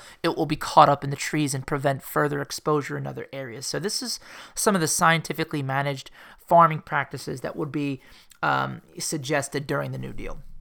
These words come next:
For African Americans, despite New Deal legislations, ba-, blacks will, will, will be the last to be hired, the first to be fired. Their unemployment is way higher than the national average. So, um, I've heard anywhere between thirty to fifty percent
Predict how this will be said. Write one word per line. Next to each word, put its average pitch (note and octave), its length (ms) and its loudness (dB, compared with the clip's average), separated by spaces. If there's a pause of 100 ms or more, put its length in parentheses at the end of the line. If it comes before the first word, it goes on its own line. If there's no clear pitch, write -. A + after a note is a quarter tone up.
(460)
For - 180 -8
African G3+ 320 2
Americans, F#3 540 0
despite F3 360 2
New F3+ 120 -2
Deal E3+ 140 0
legislations, E3 600 -4
ba-, D#3+ 340 4
blacks D3+ 400 2
will, F3 420 0
will, D#3 280 -4
will D#3 140 0
be D#3+ 100 0
the D3+ 80 0
last D3 360 2
to D3+ 60 -10
be D3 100 -6
hired, A#3 440 2 (240)
the - 80 -6
first D#3+ 400 0
to G3+ 60 -12
be G3+ 120 -4
fired. F3 480 4 (280)
Their - 180 2
unemployment F3 720 0 (100)
is C#3 300 -2
way D3+ 340 0
higher F3 380 0
than D#3 140 -6
the C3+ 120 -4
national C3+ 440 -2
average. F#3+ 480 2
So, D#3 280 2 (400)
um, C3+ 200 4
I've D#3+ 220 0
heard D3+ 220 0
anywhere C3+ 260 -4
between B2+ 380 -10
thirty D3 280 -4
to B2 60 -8
fifty - 260 -8
percent C#3 460 -6